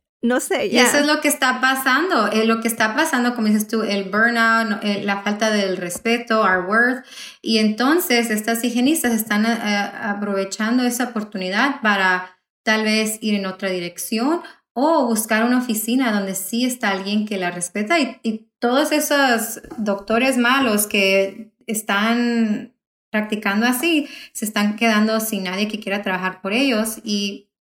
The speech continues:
Speaker 2: por eso está el quote unquote shortage, ¿verdad?
Speaker 1: Yeah.
Speaker 2: Este, yo he sido muy afortunada que he trabajado en mi larga carrera con doctores, eh, geniales que, eh, mis respetos para ellos, pero sé que hay muchos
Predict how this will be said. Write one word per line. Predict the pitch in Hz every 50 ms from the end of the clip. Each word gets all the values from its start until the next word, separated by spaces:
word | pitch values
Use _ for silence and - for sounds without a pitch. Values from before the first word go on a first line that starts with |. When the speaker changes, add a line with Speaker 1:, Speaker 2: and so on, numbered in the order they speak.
| -
Speaker 2:
por | - 208 202 214
eso | 214 - 226
está | 214 - - 214 208 202 196
el | 185 180 - - _ _ _ _ _ -
quote | 208 202
unquote | 196 190 196 - 196 180 175 -
shortage, | - - 208 196 185 165 170 165 160 165
¿verdad? | 170 170 175 180 190 226 269 269 - - _ _ _ _ _
Speaker 1:
Yeah. | 208 190 190 190
Speaker 2:
Este, | 190 185 - - - 185 180 180 185 190
yo | 202 208
he | 226 226
sido | 226 254 247 240 233
muy | 226 226 220 220
afortunada | 226 226 - 214 208 214 202 185 180 180 190 202 202
que | - 190
he |
trabajado | 190 - 190 190 185 170 185 185 185 190 185 185 180 180 - -
en | - 190 180
mi | 180 180 180 180
larga | 180 180 208 208 208 208
carrera | 214 196 196 185 180 185 196 202 202 -
con | 190 180 180 180 180
doctores, | 185 185 - - - 196 190 185 196 202 214 226 220 - - -
eh, | - - 233 233 233 226
geniales | 226 - - 202 196 190 185 185 180 190 214 226 226
que, | - 208 190 185 185 190 - - - 220 226 - - - - _ - -
eh, | 240 202 196 - - _ _
mis | - 220 208 208 208 202
respetos | 196 196 - - - 202 202 - 247 247 -
para | - 208 202 190 185
ellos, | 185 196 214 269 285 - - _ - - - - - - _ _ -
pero | 196 190 190 190
sé | 190 - 196 196 196
que | - 202
hay | 202 196
muchos | 196 190 196 196 196 - - 208 202 208 208 208 - - - - -